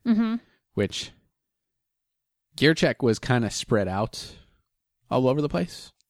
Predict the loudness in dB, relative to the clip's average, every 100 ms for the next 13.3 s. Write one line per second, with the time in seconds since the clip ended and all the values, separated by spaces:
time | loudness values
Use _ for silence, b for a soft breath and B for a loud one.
0 | _ 4 6 6 4 4 4 6 6 4
1 | 4 4 4 2 2 2 2 2 4 4
2 | 2 0 0 0 0 0 0 2 0 -4
3 | -12 -4 2 4 4 4 4 6 4 2
4 | 2 0 -2 -6 _ _ _ -2 -2 -2
5 | -4 -2 -2 -2 -4 -2 -4 -4 -2 -2
6 | -2 -4 -6 -4 -2 -2 -4 -8 -6 -6
7 | -8 _ _ _ _ 0 4 6 6 6
8 | 4 2 2 4 2 0 -2 2 2 0
9 | -2 -4 -2 -4 -4 -6 -12 -20 -20 _
10 | _ _ _ 2 4 4 2 0 -2 0
11 | -2 -2 -4 -4 -4 -2 -2 -2 -6 -2
12 | -4 -4 -10 -8 -6 -6 -6 -10 -10 -12
13 | -12 -14 -16